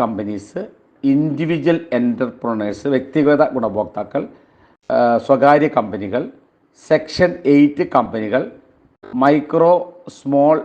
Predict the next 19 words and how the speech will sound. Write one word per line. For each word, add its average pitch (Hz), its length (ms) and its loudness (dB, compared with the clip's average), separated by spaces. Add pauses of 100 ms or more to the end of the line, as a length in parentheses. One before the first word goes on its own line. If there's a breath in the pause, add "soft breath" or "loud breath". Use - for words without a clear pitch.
മീഡിയം 143 680 2
എന്റർപ്രൈസ്, 113 540 -4 (140)
എം 143 220 2
എസ് - 260 -4
എം 113 200 -2
ഇ, 95 80 -6 (680)
ആ, 113 320 -2
എന്റർ-, 120 280 0
ഉം, 120 300 0
സ-, 117 140 -12
സ്ഥാപനങ്ങൾ, 113 800 -2 (280)
ഡയറി 151 400 4
കോ-, 127 180 0
ക്ഷീര 151 440 0
സഹകരണ 120 440 -4
സംഘങ്ങൾ, 92 460 -8 (500 soft breath)
ഇത്രയും, 175 520 2 (100)
ആ, 135 320 2
സ്ഥാപനങ്ങൾ 123 680 0